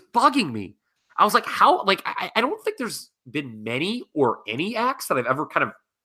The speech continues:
struggled like that to, like, evaluate when I'm watching. Like, is this, like, really awesome or really bad?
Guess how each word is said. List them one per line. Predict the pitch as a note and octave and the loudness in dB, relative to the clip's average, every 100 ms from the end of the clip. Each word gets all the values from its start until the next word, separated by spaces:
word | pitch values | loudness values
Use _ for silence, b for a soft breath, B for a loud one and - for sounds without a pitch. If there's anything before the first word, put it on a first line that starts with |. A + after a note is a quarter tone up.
| _ | _
struggled | - - - - F3+ A#3 | -14 -12 -2 0 2 2
like | B3+ B3+ | 2 2
that | B3 A#3+ - | 2 0 -2
to, | - | 0
like, | B2 A2 - | 2 2 -2
evaluate | G#2+ G#2+ D3 | -2 0 2
when | D#3 | 0
I'm | |
watching. | A2+ C#3 F#3+ G3 | 4 4 4 0
Like, | E3+ - b b | -2 -4 b b
is | D3 | 0
this, | E4 G#4+ | 2 2
like, | B4+ C4 G2+ | 0 -2 2
really | C3+ G#3 | 4 4
awesome | D#3 A2 C#3+ - D3 | 2 2 2 2 0
or | |
really | A#2+ C3+ | 2 2
bad? | A#2 - | 2 -4